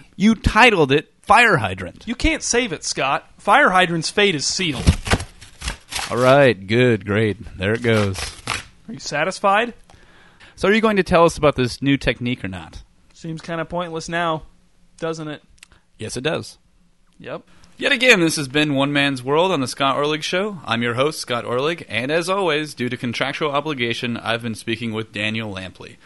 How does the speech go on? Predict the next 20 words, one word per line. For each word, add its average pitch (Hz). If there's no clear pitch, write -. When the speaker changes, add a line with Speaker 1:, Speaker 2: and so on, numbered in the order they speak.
Speaker 1:
the 104
world's 131
most 120
prolific 135
artist. 92
One 127
Man's 131
World 139
is 123
sponsored 113
by 95
Mister 95
Pibb. 123
Mister 101
Pibb, 180
just -
what 104
the 107
Mister 107
ordered. 120